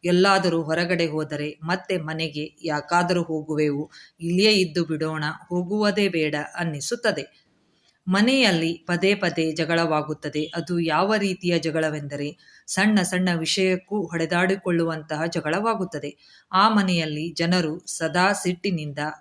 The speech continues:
ಬೇಸರದಿಂದ ಇರುತ್ತಾರೆ. ಪ್ರತಿದಿನ ಜಗಳದಿಂದ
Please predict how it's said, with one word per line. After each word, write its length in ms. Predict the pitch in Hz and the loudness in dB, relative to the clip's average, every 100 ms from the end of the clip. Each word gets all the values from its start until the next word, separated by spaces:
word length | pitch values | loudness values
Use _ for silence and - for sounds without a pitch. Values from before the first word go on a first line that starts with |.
| - | -4
ಬೇಸರದಿಂದ 640 | 180 202 190 165 151 139 151 - | -2 0 -2 -2 -6 -8 -8 -4
ಇರುತ್ತಾರೆ. 480 | 214 208 160 143 147 _ _ _ _ _ | -4 -2 -4 -4 -6 _ _ _ _ _
ಪ್ರತಿದಿನ 520 | - 196 233 254 233 208 190 160 | -2 0 2 0 2 2 2 0
ಜಗಳದಿಂದ 580 | 175 208 202 170 160 | 0 2 2 0 -4